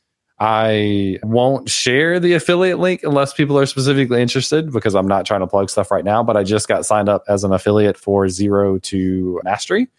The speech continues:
And they have a bunch of awesome content. I believe Ankita, who's in our Discord, has some content with them on Next J S, I believe.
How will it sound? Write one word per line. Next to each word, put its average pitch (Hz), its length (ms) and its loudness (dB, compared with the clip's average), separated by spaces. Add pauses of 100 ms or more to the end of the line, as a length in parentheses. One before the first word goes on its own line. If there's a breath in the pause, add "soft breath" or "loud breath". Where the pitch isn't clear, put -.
(600)
And 107 480 2 (180)
they 104 160 2
have 131 160 0
a 131 60 0
bunch 135 180 -2
of 135 80 0
awesome 127 300 -2
content. 131 360 -2
I 113 100 0
believe 165 1080 -2 (160)
Ankita, 151 640 0
who's 175 200 2
in 165 80 2
our 165 120 0
Discord, 165 580 0
has 135 260 -4
some 147 120 -4
content 143 460 -2
with 131 180 -2
them 135 320 0
on 117 240 2
Next 120 180 -2
J 117 120 0
S, 120 140 -2
I 113 60 -2
believe. 110 380 0